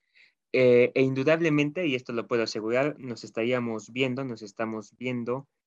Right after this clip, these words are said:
en la segunda temporada de El otro lado del cassette. Pero por el momento, eh, no sé si, eh, me habían dicho que querían comentar alguna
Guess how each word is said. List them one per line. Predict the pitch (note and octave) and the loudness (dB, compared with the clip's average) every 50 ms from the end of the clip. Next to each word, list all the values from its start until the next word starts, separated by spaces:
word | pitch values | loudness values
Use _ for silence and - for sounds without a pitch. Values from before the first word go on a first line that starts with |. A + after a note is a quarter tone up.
| _ _ _ _ - | _ _ _ _ -6
en | A2 A2+ A2+ A#2 A#2+ A#2 G#2 G2 - | -4 -2 -2 -2 -2 -4 -6 -8 -6
la | - A#2 A#2+ A2+ | -2 -2 -2 0
segunda | - - A#2+ A#2 A#2+ C3 C3+ C3 C3 B2+ | 0 0 -2 0 0 0 0 0 0 0
temporada | - B2+ A2+ A2 G2+ A2 A2+ A2+ A2+ A2+ A2+ A#2 A2+ | 0 -2 -4 -4 -2 -2 0 0 2 2 0 -2 -2
de | A#2+ A#2+ B2+ C#3 C3+ - - _ - | -2 -2 0 0 -2 -2 -6 _ -4
El | A2+ A2+ A#2+ | 0 2 2
otro | A#2+ A#2+ A#2+ A2+ A#2 | 2 2 0 -2 0
lado | A2 G#2+ G#2+ G#2 | 0 0 0 0
del | G#2 G#2 G#2 | -2 -6 -6
cassette. | - A#2+ A#2 - - F3+ F#3+ F#3+ - _ _ _ _ _ _ _ _ _ _ _ _ _ _ | -6 -6 -4 0 0 0 0 -2 -6 _ _ _ _ _ _ _ _ _ _ _ _ _ _
Pero | - B2 B2 A#2+ A2+ | 4 6 6 6 6
por | - B2 A#2+ | 4 4 4
el | A#2 A#2 | 4 2
momento, | A#2 A#2 A#2 A#2 B2+ C#3 D3 D3+ D#3+ D3+ - - E3 E3 E3 E3+ D#3+ - - _ | 0 -2 -2 -2 0 0 0 0 -2 -4 -4 0 2 4 4 4 2 0 -2 _
eh, | - B2 A#2+ A#2+ A#2 A#2 | -4 -2 0 0 0 0
no | B2 C3 C3+ | -2 -4 -4
sé | C3+ - C#3+ C3 | -4 -4 -4 -4
si, | C3 - - - A#2+ B2+ C3+ C#3 C#3+ D3 D#3 D3+ D3 - _ _ _ _ _ _ _ _ _ _ _ _ _ _ _ _ _ _ - - - | -6 -8 -10 -6 -4 -2 0 2 4 4 2 2 -2 -8 _ _ _ _ _ _ _ _ _ _ _ _ _ _ _ _ _ _ -18 -10 -6
eh, | B2+ A#2 A2+ A2 A2 A2 A2 G#2+ G#2 - - _ _ _ _ _ _ _ _ _ _ - | -2 0 0 2 2 0 0 -2 -4 -6 -10 _ _ _ _ _ _ _ _ _ _ -4
me | B2 B2 | -2 0
habían | A#2+ C#3 C#3+ D3 D3 D3 | 2 4 4 4 4 2
dicho | D3+ D3 D3 - C#3 | 2 0 -2 -4 -4
que | C#3+ B2+ - | -4 -4 -2
querían | - A#2+ B2 B2+ B2 B2+ | -2 0 0 0 0 -2
comentar | B2 B2 A#2 A2+ A2 A2 A2 G#2 A#2+ A2+ | -4 -4 -4 -4 -4 -6 -4 -2 0 2
alguna | A2 A2 A2 A2+ A2+ A2+ A2+ A2 G#2 G2+ G2 F#2+ - | 2 2 0 0 -2 -4 -4 -4 -2 -4 -4 -6 -8